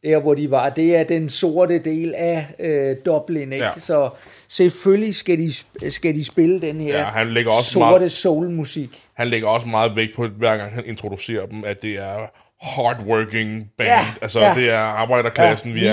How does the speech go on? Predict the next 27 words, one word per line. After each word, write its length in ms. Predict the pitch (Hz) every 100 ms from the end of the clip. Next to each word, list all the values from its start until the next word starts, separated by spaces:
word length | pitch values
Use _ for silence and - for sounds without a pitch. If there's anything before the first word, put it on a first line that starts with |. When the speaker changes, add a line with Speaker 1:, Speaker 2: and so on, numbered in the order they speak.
| 113
Speaker 2:
i 40 |
Speaker 1:
spiller 220 | 220 220
Speaker 2:
nu. 60 | 233
Speaker 1:
for 120 | 220
proletariatet. 920 | 208 - 190 180 - 180 160 170 190
Speaker 2:
Ja, 180 | 151 147 143
præcis. 500 | 147 151 139 - - _ _ 147
Speaker 1:
Ikke? 200 | 160 - _ _ _ _ _
Så, 440 | - 202 165 156 147
øhm, 300 | 143 135 117 _ _ _ _ _ _ _ _
så 180 | - 180
på 100 | 185 -
den 240 | 220 254 254
måde, 320 | 202 208 220
så, 200 | - 220
le-, 440 | 208 190 208 -
så, 200 | 175 208 -
så 180 | - 202
er 220 | - 190
det 200 | 196 190
jo 160 | 190 -
en 320 | 214 226 240
af 120 | 233 220
de 180 | 208
film, 460 | 190 - 208 208 196
der 220 | 190 165
ligesom... 480 | 170 170 190 180 160